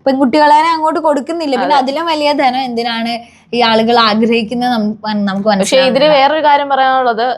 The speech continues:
Speaker 2: ഇപ്പോ നമ്മളിപ്പോ ഒരു കല്യാണ-, ആ,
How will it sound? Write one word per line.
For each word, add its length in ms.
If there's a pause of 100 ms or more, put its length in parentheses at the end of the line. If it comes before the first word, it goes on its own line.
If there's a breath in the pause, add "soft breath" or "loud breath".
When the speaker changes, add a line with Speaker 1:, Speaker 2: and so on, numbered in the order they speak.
Speaker 2:
ഇപ്പോ 480 (380 soft breath)
നമ്മളിപ്പോ 420
ഒരു 280 (100)
കല്യാണ-, 320
ആ, 280